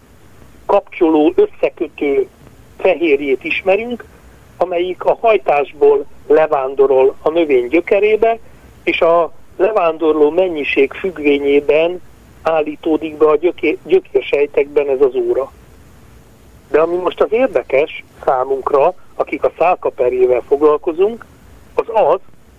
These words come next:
hogy amit a kutatók leírtak, azt egy lútfű nevezetű másik modell növényen írták le,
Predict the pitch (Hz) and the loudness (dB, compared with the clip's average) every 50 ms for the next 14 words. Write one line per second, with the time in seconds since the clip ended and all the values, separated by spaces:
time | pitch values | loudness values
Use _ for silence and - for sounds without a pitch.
0 | - - - 180 - 180 185 180 - 170 - - 277 - - 170 - - 151 - | -20 -8 -4 -2 0 0 0 0 -2 -2 -2 -2 -2 0 0 0 0 -2 -2 0
1 | - 160 160 165 170 175 180 - - 196 208 226 - - - - - - _ _ | 0 2 2 0 -2 -4 -8 -4 -2 -2 -2 -2 -4 -10 -20 -20 -20 -20 _ _
2 | - - - - 165 165 - - - 170 160 165 - - - - - - 180 202 | -20 -20 -6 -2 -2 -2 -2 -4 -2 -2 0 0 -2 -8 -18 -20 -10 -4 -2 0
3 | 247 233 196 - - - 165 156 156 156 156 160 143 143 156 147 - - 170 165 | 0 0 -2 -6 -10 -10 -4 -2 0 2 2 2 2 2 0 -2 -2 -4 -8 -8
4 | 170 170 - - - - - - - - 139 139 151 165 160 156 151 - - - | -8 -10 -12 -16 -20 -20 -20 -20 -16 -6 -2 0 0 2 0 0 -2 -4 -6 -6
5 | 151 139 - - - - - - - - - - - - - - - - 151 156 | -6 -6 -10 -14 -18 -20 -18 -20 -20 -20 -20 -20 -20 -20 -20 -20 -6 -4 -2 0
6 | 151 151 147 143 139 143 160 165 160 147 143 139 131 131 143 160 165 156 - - | 2 2 2 2 0 -2 -2 0 0 0 0 0 0 -2 -2 -4 -6 -6 -6 -4
7 | 151 131 123 - - 143 147 170 214 | -4 -4 -4 -2 0 2 2 2 0